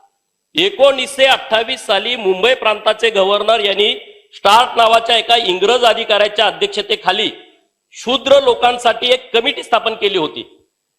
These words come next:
तेव्हा ओबीसी वगैरे काही विषय नव्हता, शूद्र लोकांच्यासाठी कमिटी स्थापन केली होती.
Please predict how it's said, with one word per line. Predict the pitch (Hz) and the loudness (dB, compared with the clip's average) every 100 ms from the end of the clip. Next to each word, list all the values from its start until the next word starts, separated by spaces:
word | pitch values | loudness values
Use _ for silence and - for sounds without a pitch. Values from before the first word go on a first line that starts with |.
| - | -2
तेव्हा | 220 | 2
ओबीसी | 254 240 269 277 | 2 2 -2 -4
वगैरे | 262 254 254 | 0 0 2
काही | 262 262 | 0 -2
विषय | 220 247 | -2 0
नव्हता, | 233 214 156 113 - _ _ _ | 0 0 -2 -4 -12 _ _ _
शूद्र | - 226 - 285 277 | -10 -4 2 4 4
लोकांच्यासाठी | 247 247 247 247 226 240 | 2 0 -2 -2 -2 -4
कमिटी | 233 208 220 226 | -6 -6 -6 -8
स्थापन | 208 185 202 | -4 -4 -4
केली | 196 190 185 | -4 -2 0
होती. | 147 - 214 247 - | -4 -4 -6 -6 -12